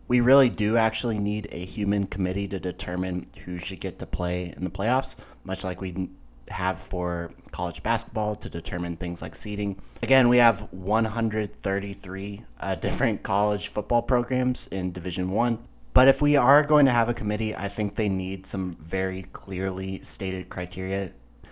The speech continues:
not just clearly stated criteria, uh, v-, objective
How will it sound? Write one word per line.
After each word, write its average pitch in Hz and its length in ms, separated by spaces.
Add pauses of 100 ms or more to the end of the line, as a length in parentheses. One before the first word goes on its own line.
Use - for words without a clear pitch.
(340)
not 123 220
just - 180
clearly 104 360
stated 151 360
criteria, 104 520 (520)
uh, 95 220 (340)
v-, - 80 (160)
objective 120 720